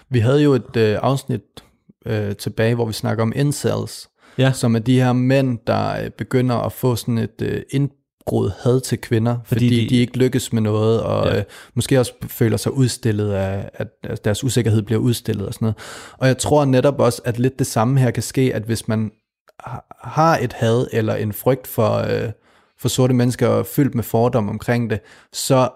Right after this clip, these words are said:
Speaker 1: er f-, en overrumplen af... Øh, øh,
Speaker 2: Spor.
Speaker 1: k-, øh, kritik og sådan noget, det kommer til at gøre, at folk isolerer sig.
Speaker 2: Mm.
Speaker 1: Øh, ikke folk som i, <laughs> i Gud og hver mand,
Speaker 2: Nej.
Speaker 1: men, men, men de folk, der,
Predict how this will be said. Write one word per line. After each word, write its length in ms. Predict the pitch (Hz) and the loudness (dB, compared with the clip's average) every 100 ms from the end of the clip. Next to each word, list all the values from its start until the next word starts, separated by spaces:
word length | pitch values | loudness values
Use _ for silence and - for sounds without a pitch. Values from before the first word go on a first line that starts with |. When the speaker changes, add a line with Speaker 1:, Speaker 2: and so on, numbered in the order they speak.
| - | -2
Speaker 1:
er 220 | 117 107 - _ _ _ _ _ _ _ - | 0 0 -4 _ _ _ _ _ _ _ -20
f-, 360 | - - - - | -18 -18 -20 -4
en 380 | 127 113 107 - - | -2 -2 -4 -10 -6
overrumplen 920 | - 135 160 151 107 107 - 101 101 - | 2 4 4 4 0 0 -4 -6 -6 -8
af... 240 | 110 101 95 _ _ _ _ | -4 -2 -4 _ _ _ _
Øh, 80 | 107 98 95 98 98 110 110 _ _ _ - 107 | -4 -2 -4 -6 -8 -10 -14 _ _ _ -14 -4
øh, 80 | |
Speaker 2:
Spor. 220 | 110 120 113 | 0 2 0
Speaker 1:
k-, 200 | 123 127 | -2 -4
øh, 100 | 117 | -6
kritik 380 | - 120 - 139 | -4 -2 0 -2
og 80 | - | -2
sådan 100 | - | 0
noget, 120 | 120 - - - | 0 -2 -14 -4
det 100 | 139 | -4
kommer 240 | - 127 120 | 0 0 0
til 160 | - | 0
at 80 | 135 | 0
gøre, 240 | 123 123 131 | 2 2 0
at 100 | - | -2
folk 260 | 127 117 | -2 -2
isolerer 480 | 110 - 107 120 110 | -4 -4 -2 0 0
sig. 200 | - 107 - 127 | -4 -12 -10 -4
Speaker 2:
Mm. 220 | 120 110 110 _ 117 | -4 -4 -8 _ -2
Speaker 1:
Øh, 320 | 104 101 104 | 0 0 -2
ikke 280 | 101 139 - | 0 -2 0
folk 300 | 123 113 - | 0 -2 -2
som 280 | 120 104 | -2 -2
i, 100 | 104 104 147 | 0 0 2
<laughs> 160 | 117 | 2
i 60 | 139 | 2
Gud 140 | 143 135 | 2 4
og 60 | 117 | 4
hver 160 | 113 | 4
mand, 280 | 120 143 131 | 2 2 0
Speaker 2:
Nej. 240 | 120 107 - | -4 -4 0
Speaker 1:
men, 380 | 139 131 131 135 | 2 2 0 0
men, 280 | 131 123 - | 0 0 -4
men 160 | 123 117 | -2 0
de 180 | 143 143 | 0 0
folk, 320 | 135 127 127 | 2 0 0
der, 160 | 117 | 0